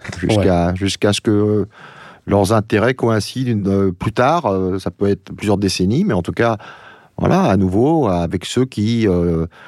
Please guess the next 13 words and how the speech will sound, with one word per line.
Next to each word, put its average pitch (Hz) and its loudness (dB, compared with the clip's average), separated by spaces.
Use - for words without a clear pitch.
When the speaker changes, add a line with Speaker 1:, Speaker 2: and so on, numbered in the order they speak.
Speaker 1:
euh, - -2
pour 92 2
des 92 4
raisons 90 2
politiques, 90 -2
euh, 87 4
de 80 0
carriérisme 90 0
politique, 82 -2
euh, 78 2
ou 82 2
d'a-, 85 2
d'institution, 87 -2